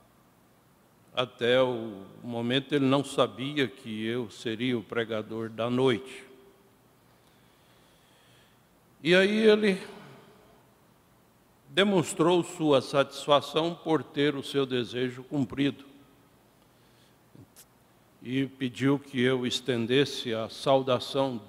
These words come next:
dele para o pastor Joaquim Gonçalves.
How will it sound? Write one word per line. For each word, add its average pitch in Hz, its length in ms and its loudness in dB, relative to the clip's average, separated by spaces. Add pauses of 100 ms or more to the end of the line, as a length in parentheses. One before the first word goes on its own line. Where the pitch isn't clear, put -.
(140)
dele 185 500 2 (1160)
para 135 560 2
o 139 120 -4
pastor 143 560 4
Joaquim 123 520 -2
Gonçalves. 127 760 4